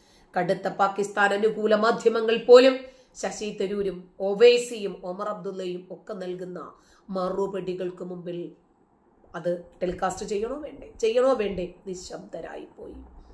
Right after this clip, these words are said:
ഇന്ത്യ നടത്തുന്ന ഭീകരമായിട്ടുള്ള വേട്ട ഈ രാജ്യത്തെ സംരക്ഷിക്കാനാണെന്നും ഈ രാജ്യത്തിന്റെ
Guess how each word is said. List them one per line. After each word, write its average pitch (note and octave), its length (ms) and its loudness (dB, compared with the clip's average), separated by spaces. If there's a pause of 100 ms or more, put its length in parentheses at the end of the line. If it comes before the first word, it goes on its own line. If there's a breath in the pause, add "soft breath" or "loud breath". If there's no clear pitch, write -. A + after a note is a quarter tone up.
(920 soft breath)
ഇന്ത്യ G#3+ 300 8
നടത്തുന്ന A#3+ 420 6 (140)
ഭീകരമായിട്ടുള്ള A#3+ 1120 4 (100)
വേട്ട G#3+ 240 -4 (300)
ഈ - 100 -6
രാജ്യത്തെ G3 460 -6 (100)
സംരക്ഷിക്കാനാണെന്നും E3+ 1040 -10 (580 soft breath)
ഈ A#3 160 4 (460)
രാജ്യത്തിന്റെ A#3+ 880 6